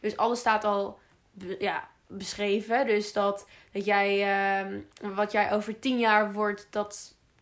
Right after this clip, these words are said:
is niet heel erg afhankelijk van de keuze die jij nu maakt. Wel een beetje natuurlijk, maar het staat eigenlijk al gewoon vast wat je, wat jij,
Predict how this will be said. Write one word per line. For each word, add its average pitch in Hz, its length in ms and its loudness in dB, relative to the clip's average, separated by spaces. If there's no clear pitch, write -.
is 220 220 -6
niet 220 180 -2
heel 233 280 4
erg 233 160 2
afhankelijk 262 640 0
van 285 120 -6
de 285 80 -6
keuze 285 280 -2
die 285 100 -2
jij 269 80 -2
nu 269 100 -2
maakt. 269 260 0
Wel 220 180 2
een 208 80 -2
beetje 214 360 -2
natuurlijk, 269 440 -4
maar 202 300 2
het 202 120 -2
staat - 200 -4
eigenlijk - 280 -8
al 196 100 -4
gewoon 208 240 -4
vast 185 380 0
wat 196 180 -6
je, - 100 -16
wat 190 260 -8
jij, 190 340 -2